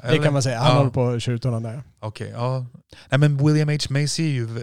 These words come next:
Speaker 1: eh, det här är väl lite, lite grann hans glory days då han fick väldigt fina ro-, roller, eh,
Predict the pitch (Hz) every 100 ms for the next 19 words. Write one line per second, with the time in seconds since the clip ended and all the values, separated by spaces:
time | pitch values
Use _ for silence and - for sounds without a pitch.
0 | 117 120 113 117 117 117 117 131 139 135
1 | 117 120 123 131 120 127 117 110 110 110
2 | 113 - - 113 127 131 135 123 113 104
3 | 110 107 127 - 104 - - 120 110 110
4 | 110 123 120 117 135 123 117 139 110 107
5 | 117 107